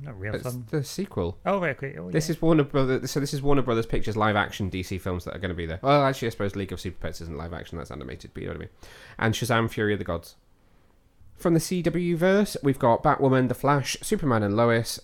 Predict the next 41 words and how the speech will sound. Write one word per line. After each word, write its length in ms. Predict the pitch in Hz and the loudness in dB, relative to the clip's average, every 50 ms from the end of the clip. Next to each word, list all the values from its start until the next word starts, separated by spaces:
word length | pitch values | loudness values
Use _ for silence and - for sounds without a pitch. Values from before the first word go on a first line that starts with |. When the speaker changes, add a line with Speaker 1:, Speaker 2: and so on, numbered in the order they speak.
| - - - | -16 -10 -4
Speaker 2:
D 140 | - 131 | -2 -2
C 180 | 123 - 123 113 | -2 0 -2 -2
Legends 260 | 110 110 107 107 101 | 0 0 -2 -2 -4
of 80 | 104 92 | -8 -8
Tomorrow, 640 | - - 117 117 117 117 117 117 117 117 117 117 117 | -8 -4 -2 0 2 4 4 4 4 4 4 4 2
D 180 | 117 - 165 156 | 2 0 -2 -2
C 140 | - 110 | -2 -4
Stargirl, 720 | 98 - - - 107 104 104 98 - 104 101 101 101 - - | -6 -6 -4 0 0 2 2 2 2 2 2 2 2 0 0
and 280 | 104 98 98 95 - - | -4 -4 -4 -4 -6 -4
Naomi. 540 | 90 95 101 113 117 120 120 123 127 131 - - - - - | -4 0 2 2 2 2 2 2 0 0 -4 -8 -18 -10 -6
There's 160 | 117 110 - | -6 -4 -4
also 340 | - 117 117 110 - - 113 | -2 -2 -2 -2 0 -2 -4
gonna 180 | - 110 107 98 | -2 -2 -4 -2
be 220 | - 104 104 101 | -2 -2 -2 -2
some 240 | 101 - 110 104 107 | -2 -2 -2 -2 0
news 300 | 104 104 107 107 107 - | 0 0 0 0 -2 -4
on 160 | - - 110 | -4 -4 -2
the 80 | 110 107 | -2 -2
second 320 | - - 139 - - 147 | -2 -4 -4 -4 -4 -6
season 320 | 139 - 104 92 98 104 104 | -4 -4 -6 -6 -4 -6 -6
of 160 | - 110 110 | -6 -6 -4
Netflix's 760 | 123 117 - - - - 107 - - - - - - 120 120 | -4 -6 -6 -6 -6 -8 -8 -8 -8 -14 -14 -10 -10 -10 -8
Sweet 460 | - - - - 302 320 - - - | -8 -8 -6 -4 -4 -6 -6 -8 -8
Tooth, 540 | - - 90 80 - - - - - - - - _ _ - | -6 -4 -4 -6 -8 -16 -20 -20 -20 -20 -20 -20 _ _ -10
which 140 | - 107 - | -10 -8 -8
is 60 | 104 | -6
the 80 | 92 107 | -2 2
Speaker 1:
Ooh. 40 | 107 | 2
Speaker 2:
one 240 | 104 101 101 104 | 4 4 4 2
produced 360 | 98 - - - 107 98 - - | 2 2 2 2 2 2 -2 -2
by 140 | - 95 | -2 -2
Robert 240 | 98 92 98 92 - | 0 0 -2 -4 -2
Downey 180 | - 92 95 98 | -4 -4 -2 -2
Junior, 300 | 92 101 95 92 90 85 | -4 -4 -4 -4 -4 -4
which 160 | 85 - - | -4 -4 -4
we 40 | 156 | -6
still 200 | - - 170 160 | -2 0 0 0
actually 220 | 123 120 - 123 | 0 -2 -2 -2
need 120 | 117 101 - | -4 -4 -4
to 60 | - | -4
finish. 340 | - 113 98 90 - - | -4 -4 -4 -6 -8 -14